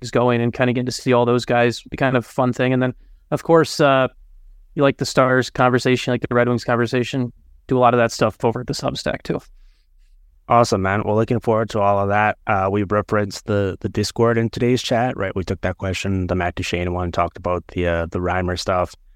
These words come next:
Speaker 2: You're in there. I'm in
Speaker 1: Yep.
Speaker 2: there. Uh, a bunch of other people who regularly appear on the show are in there. A lot of listeners are in there as well. It's, it's, uh, it's percolating, it's humming, it's fun. There's a lot of good conversation in there. Uh, we're gonna be using it for future mailbags and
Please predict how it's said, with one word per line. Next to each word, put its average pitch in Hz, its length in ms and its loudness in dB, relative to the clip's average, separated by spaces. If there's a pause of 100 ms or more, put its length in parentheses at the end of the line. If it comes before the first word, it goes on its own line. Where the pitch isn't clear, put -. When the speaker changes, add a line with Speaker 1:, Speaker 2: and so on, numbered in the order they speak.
(360)
Speaker 2:
You're 131 200 4
in 104 100 0
there. 98 260 -2 (520)
I'm 110 220 0
in 95 120 -2
Speaker 1:
Yep. 151 140 2
Speaker 2:
there. 110 140 -4 (280)
Uh, 90 320 0
a 107 80 -2
bunch 104 260 -2
of 107 80 0
other 104 140 2
people 101 320 -2
who 98 140 0
regularly 95 500 0
appear 92 360 -4
on 92 100 -2
the 90 40 -2
show 95 280 -2
are 95 80 2
in 95 100 -2
there. 104 100 0
A 104 80 2
lot 107 160 4
of 113 80 0
listeners 113 460 -2
are 87 80 -4
in 90 80 -4
there 87 120 -4
as 95 100 -6
well. 90 160 2
It's, - 160 -12
it's, - 260 -6
uh, 90 240 0
it's 95 180 -6
percolating, 101 720 0
it's 87 120 -6
humming, 98 520 -2 (140)
it's - 180 -10
fun. 107 360 0 (180)
There's 95 180 -2
a 95 40 -2
lot 95 180 2
of 92 80 -2
good 92 160 -4
conversation 92 580 -4
in 92 100 0
there. 92 260 -4 (320)
Uh, 85 200 0
we're 92 120 0
gonna 98 100 0
be 92 140 -4
using 92 280 -2
it 90 160 -2
for 90 300 -4
future 92 420 -6
mailbags 90 760 -2
and 90 500 -6